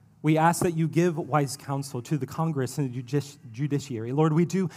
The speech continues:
celebrate and thank you for the recent Dobbs decision and other decisions, Lord, that have protected the unborn. Lord, we,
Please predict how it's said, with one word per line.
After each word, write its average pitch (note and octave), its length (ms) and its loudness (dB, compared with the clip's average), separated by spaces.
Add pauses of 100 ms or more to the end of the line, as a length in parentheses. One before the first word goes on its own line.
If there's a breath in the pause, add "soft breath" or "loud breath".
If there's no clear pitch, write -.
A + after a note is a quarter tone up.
(120 loud breath)
celebrate E3+ 560 2
and C#3 160 -2
thank D#3+ 260 2
you D#3 100 0
for - 120 -6
the C#3+ 100 -2
recent D3+ 400 0
Dobbs D3 320 2
decision D3+ 480 -4
and C#3+ 160 -2
other E3 240 4
decisions, D3+ 540 -2
Lord, C#3+ 180 0
that C3+ 100 -4
have - 380 -10
protected D#3+ 520 0
the D#3 100 4
unborn. D3+ 240 4
Lord, D3 160 2
we, D3 120 2